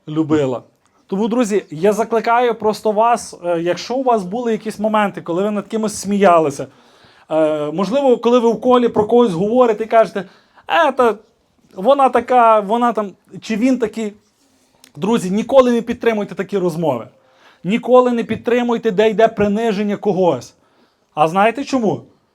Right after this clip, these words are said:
Тому що Господь Ісус Христос, коли прийшов на цю землю, каже Слово Боже так: «Бо так би Бог полюбив світ, що віддав Сина Свого Однородженого,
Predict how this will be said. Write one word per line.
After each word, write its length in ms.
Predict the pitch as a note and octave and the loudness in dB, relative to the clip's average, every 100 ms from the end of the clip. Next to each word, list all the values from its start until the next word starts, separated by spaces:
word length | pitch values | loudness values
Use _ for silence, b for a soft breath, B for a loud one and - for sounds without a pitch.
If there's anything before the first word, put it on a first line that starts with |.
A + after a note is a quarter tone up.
| _ _ _ _ _ _ | _ _ _ _ _ _
Тому 220 | - F#3+ A3 | -6 -4 -2
що 560 | A3 G#3+ G3+ F#3+ F#3 B B B | 0 4 6 4 2 B B B
Господь 400 | - D#3+ A3+ G#3+ | -10 -4 -2 -2
Ісус 220 | G3+ G#3+ | -2 -10
Христос, 520 | - G#3 G#3 A#3+ C4 B3 | -8 -8 -6 -4 -4 -4
коли 180 | F#3 | -6
прийшов 320 | F#3 F#3 F3+ G3 | -4 -6 -6 -6
на 100 | F#3+ | -6
цю 160 | F#3+ | -6
землю, 340 | F3 A3+ C4 G#3 | -4 -4 -2 -2
каже 240 | F#3+ F3+ | -2 -4
Слово 300 | F3+ G3+ F#3 | -6 -4 -2
Боже 240 | F3 F3 | -2 -4
так: 260 | F3+ D#3+ C3+ | -4 -4 -4
«Бо 100 | D3+ | -4
так 240 | D#3+ G#3 | -2 -2
би 80 | G#3 | -2
Бог 200 | G#3+ G#3 | -4 -4
полюбив 380 | - G#3 F#3+ G#3 | -4 -6 -6 -8
світ, 280 | - F3 E3+ | -8 -10 -8
що 140 | - | -8
віддав 240 | E3 D#3+ D#3+ | -6 -4 -4
Сина 280 | G#3 G3 | -4 -4
Свого 220 | G3+ G#3 G3 | -4 -6 -4
Однородженого, 640 | G#3 F#3 D#3+ D3 D#3 D#3 | -2 0 0 -2 -8 -10